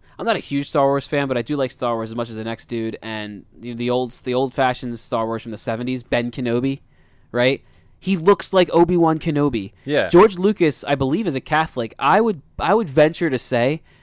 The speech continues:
Speaker 1: maybe George Lucas saw something on Padre Pio 'cause he's so cool and mysterious and, like,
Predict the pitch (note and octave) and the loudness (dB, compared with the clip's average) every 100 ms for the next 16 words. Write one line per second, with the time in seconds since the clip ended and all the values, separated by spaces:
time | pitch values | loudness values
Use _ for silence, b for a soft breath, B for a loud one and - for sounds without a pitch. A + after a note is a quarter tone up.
0 | b - C#3 G3+ G#3 G3 F3+ D#3 E3 C#3 | b 0 2 2 4 4 4 0 0 -2
1 | - - - C#3 D3 E3 - D#3+ D3+ C#3+ | -4 -6 -4 -2 0 -2 -2 -6 -4 -6
2 | C3+ C#3+ C3+ B2 D3 B2+ A2+ A#2+ D3 A#2+ | -4 -4 -2 -2 -2 -4 -4 -6 -4 -6
3 | - C#3 C3 A#2 - C3 B2 B2+ C3 A#2 | -2 -2 -2 -6 -8 -6 -4 -4 -6 -10
4 | G2 | -12